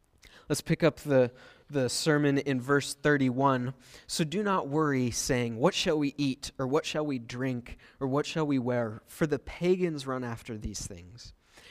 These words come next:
and your heavenly Father knows that you need them. But seek first his kingdom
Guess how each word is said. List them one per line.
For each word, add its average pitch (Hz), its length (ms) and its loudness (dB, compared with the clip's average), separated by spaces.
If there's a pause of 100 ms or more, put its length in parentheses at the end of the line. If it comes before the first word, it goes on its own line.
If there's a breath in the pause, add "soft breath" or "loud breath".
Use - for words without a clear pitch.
(100)
and 147 120 -2
your 135 120 2
heavenly 180 400 -4
Father 131 400 -4
knows 123 420 -6
that 127 220 -10
you 117 80 -10
need 107 320 -12
them. - 100 -18 (220 loud breath)
But 151 140 0
seek - 260 2
first - 360 -2
his 208 300 6
kingdom 127 680 -4